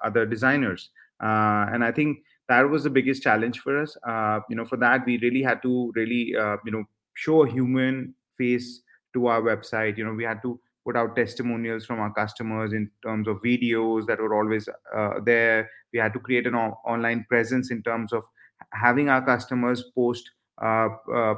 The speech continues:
you know, testimonials and reviews about our service on third-party websites,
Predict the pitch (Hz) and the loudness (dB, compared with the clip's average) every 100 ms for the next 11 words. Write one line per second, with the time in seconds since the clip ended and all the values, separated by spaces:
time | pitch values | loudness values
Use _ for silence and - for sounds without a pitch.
0 | 110 113 110 127 120 131 131 127 127 120 | -2 -6 -2 -2 -2 0 2 4 2 2
1 | 120 110 104 120 135 127 120 120 120 123 | -2 -2 0 2 2 2 2 2 0 0
2 | 113 113 113 113 110 - 135 135 127 123 | 0 0 -2 -6 -6 2 0 4 2 2
3 | 120 117 - 117 110 110 104 | 2 0 0 0 2 2 -2